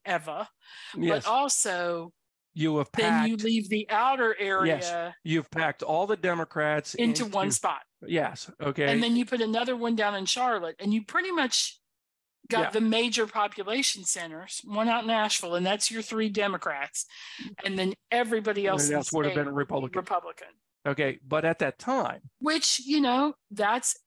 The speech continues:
Speaker 1: and I'm just gonna put out there that if the Democrats had been in charge, they would have tried to do the same thing.
Speaker 2: Yes, 'cause both
Speaker 1: Because
Speaker 2: political
Speaker 1: gerrymandering is a, is a sport practiced by both parties.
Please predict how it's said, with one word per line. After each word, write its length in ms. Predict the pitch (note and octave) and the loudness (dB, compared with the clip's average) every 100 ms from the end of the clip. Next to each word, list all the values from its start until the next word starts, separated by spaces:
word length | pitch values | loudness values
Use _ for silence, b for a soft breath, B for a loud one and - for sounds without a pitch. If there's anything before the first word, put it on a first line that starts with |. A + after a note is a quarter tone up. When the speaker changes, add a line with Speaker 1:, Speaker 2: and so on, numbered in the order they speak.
| - | -4
Speaker 1:
and 160 | G#3 | 0
I'm 160 | G#3 C#4 | 2 2
just 220 | C4+ B3 | 0 -2
gonna 160 | B3+ G#3+ | -4 -6
put 180 | A3 G#3 | -2 0
out 220 | G#3 G#3 | 0 0
there 280 | A#3 B3+ C4+ B B B | -2 -2 -6 B B B
that 120 | G3 | 0
if 120 | F#3+ E3+ | 0 -2
the 80 | |
Democrats 600 | E3+ F#3 F#3+ G3+ G#3 G#3+ | -2 0 0 0 0 0
had 120 | A3 G3 | -4 -4
been 100 | G3+ | -2
in 120 | G3+ | 0
charge, 480 | - E3+ F#3+ G#3+ - | 2 2 2 -2 -4
they 140 | F3 | -2
would 100 | E3+ F#3+ | -2 -2
have 80 | |
tried 260 | F#3 F#3 F#3+ | 0 0 0
to 60 | G3 | -2
do 160 | F#3 | -4
the 80 | G#3 | 0
same 280 | - F#3+ A#3+ | 0 0 0
thing. 380 | A#3 D3 F#3 - - | -2 -6 -8 -14 -6
Speaker 2:
Yes, 320 | D3+ D3+ - | -2 0 -2
'cause 220 | - C3+ | -4 -2
both 200 | A2+ D#3+ | 0 0
Speaker 1:
Because 320 | G#3 F3 E3+ | 2 0 2
Speaker 2:
political 140 | F3 D#3+ | 2 2
Speaker 1:
gerrymandering 840 | C#3+ G#3+ A#3 A3+ A#3 A3+ A#3 B3 | 4 4 2 2 2 2 4 2
is 160 | G#3+ G3 | 2 0
a, 500 | F#3+ F#3+ F3+ F3+ F3+ - | 0 2 0 0 -6 -6
is 300 | G3+ F#3 F#3 | -2 0 2
a 340 | F3 E3+ D#3+ | 2 2 -2
sport 600 | E3 - - - C4 C4+ - _ | 0 0 0 2 4 2 -2 _
practiced 560 | - B3 A#3 B3 - - | 0 0 0 -2 -2 0
by 200 | G3 F#3 | 2 2
both 360 | E3+ G#3 B3+ | 2 0 0
parties. 560 | - F3+ D3+ D3 A3 - | 0 0 -2 -8 -8 -4